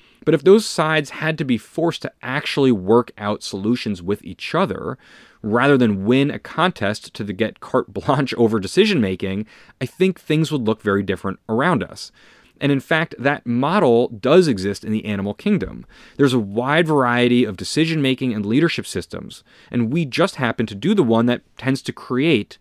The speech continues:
what we can call the winner-takes-all leadership style that animals like chimpanzees and other primates tend to use.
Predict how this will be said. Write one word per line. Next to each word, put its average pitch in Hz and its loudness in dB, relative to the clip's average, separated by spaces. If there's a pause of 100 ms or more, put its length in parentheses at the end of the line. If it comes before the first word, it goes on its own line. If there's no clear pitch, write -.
(320)
what 113 4
we 123 2
can 131 -4
call 113 0
the 95 0
winner-takes-all 101 -2
leadership 156 2
style 92 -4 (360)
that 107 0
animals 107 0
like 92 -8
chimpanzees 95 -2
and 95 -6
other 90 -6
primates 85 -10
tend 85 -12
to - -16
use. - -6